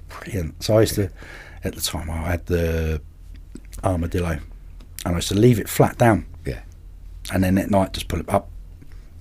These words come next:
Speaker 1: Um, yeah. Anyway, Pete wanted to come over. I've arranged for him to come over. He goes, "Oh, can I bring a couple of mates?" I goes, "Yeah, no, no problem." I've, I've arranged it with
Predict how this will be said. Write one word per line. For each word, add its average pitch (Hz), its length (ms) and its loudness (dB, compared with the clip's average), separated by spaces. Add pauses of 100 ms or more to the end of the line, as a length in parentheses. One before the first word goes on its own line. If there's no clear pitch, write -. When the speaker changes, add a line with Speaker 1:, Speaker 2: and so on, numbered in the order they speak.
(120)
Speaker 1:
Um, 85 440 0 (1200)
yeah. 98 200 8 (600)
Anyway, 107 200 10
Pete - 320 6 (300)
wanted 110 200 8
to 95 60 4
come 110 120 6
over. 98 300 8 (400)
I've 98 140 4
arranged 101 300 8
for - 80 0
him 90 60 4
to 92 60 2
come 92 180 2
over. 90 340 6 (280)
He 107 60 -2
goes, 123 140 2
"Oh, 120 80 8
can 120 140 4
I 117 40 8
bring 131 180 10
a 123 40 6
couple - 260 2
of 135 40 8
mates?" 151 240 6
I 156 40 0
goes, 143 140 4
"Yeah, 180 200 6
no, 143 260 6 (260)
no 98 160 0
problem." 92 420 0 (140)
I've, - 260 -10
I've 90 120 -4
arranged 98 360 4
it - 80 -8
with 90 200 4